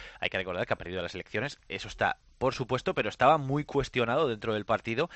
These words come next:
Y hay una imagen, eh, que ha sido muy comentada por aquí, que ha sido el inicio de la, de la legislatura en el Parlamento,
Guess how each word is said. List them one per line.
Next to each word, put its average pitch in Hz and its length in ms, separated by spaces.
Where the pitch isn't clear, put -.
Y 131 120
hay 123 120
una 147 120
imagen, 131 560
eh, 87 520
que 113 120
ha - 20
sido 117 180
muy 110 140
comentada 104 300
por 98 100
aquí, 95 140
que 127 80
ha 113 40
sido 104 140
el 101 120
inicio 101 280
de 101 240
la, 101 160
de 117 140
la 107 80
legislatura 107 480
en 110 60
el 107 100
Parlamento, 104 640